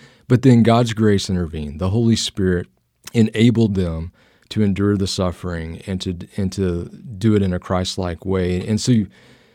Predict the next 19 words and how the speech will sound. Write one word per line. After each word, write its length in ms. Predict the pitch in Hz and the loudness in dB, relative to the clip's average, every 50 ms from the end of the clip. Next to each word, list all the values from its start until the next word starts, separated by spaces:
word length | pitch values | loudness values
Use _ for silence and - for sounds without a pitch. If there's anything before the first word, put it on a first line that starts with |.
| _ _ _ _ | _ _ _ _
you, 140 | 135 131 - - | -8 -8 -4 0
you 160 | 135 135 131 | 2 4 6
meet 240 | 139 160 190 180 185 | 8 8 8 8 6
the 100 | 160 - | 4 4
person, 440 | - 131 131 131 123 - 127 117 | 4 6 6 6 6 4 4 4
you 120 | 113 110 98 | 4 4 2
kinda 180 | - 131 135 | 2 0 2
have 120 | 127 127 120 | 2 4 4
'em 120 | 117 110 | 4 4
on 100 | 107 101 | 2 2
a 60 | 95 | 0
pedestal, 580 | - - 113 110 107 98 - - 101 95 90 92 | -2 -2 -2 0 -2 -2 -4 -4 -4 -4 -4 -4
and 220 | 113 107 104 104 | -4 -2 0 0
then 80 | 107 101 | 2 2
you, 120 | 101 98 95 | 0 0 -2
you 200 | - - 107 98 | -4 -4 -6 -4
find 240 | - 120 113 110 104 | -2 -2 -2 0 -2
out, 120 | 98 - | -2 -4
"No, 180 | 120 131 127 | -6 -8 -8